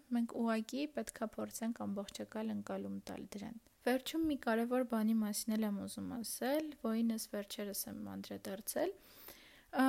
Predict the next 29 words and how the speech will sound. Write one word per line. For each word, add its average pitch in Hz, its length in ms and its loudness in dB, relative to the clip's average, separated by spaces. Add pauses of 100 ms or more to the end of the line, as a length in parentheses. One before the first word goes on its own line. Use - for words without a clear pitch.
մի 269 240 10
վարժություն 262 580 8
պետք 247 320 0
է 233 80 2
անեինք 226 640 4
ու 247 220 6
դրա 233 280 4
ժամանակ 226 540 4
պիտի 226 360 0
գնահատեինք 214 760 4
մեր 202 200 2
մարմինները 208 760 2
դրամով, 208 600 2 (520)
ու 277 160 0
դե 320 120 2
ես 254 260 4
էլ 277 120 4
մարմնի 233 380 8
տարբեր 226 480 2
մասերին 220 560 2
տարբեր 226 480 0
գներ 208 340 2
տվեցի, 226 540 -8
ու 339 160 -2
հետո 269 260 2
երբ 247 200 2
տրեյները 226 520 2
հարցրեց, 220 760 -4
թե 226 200 -4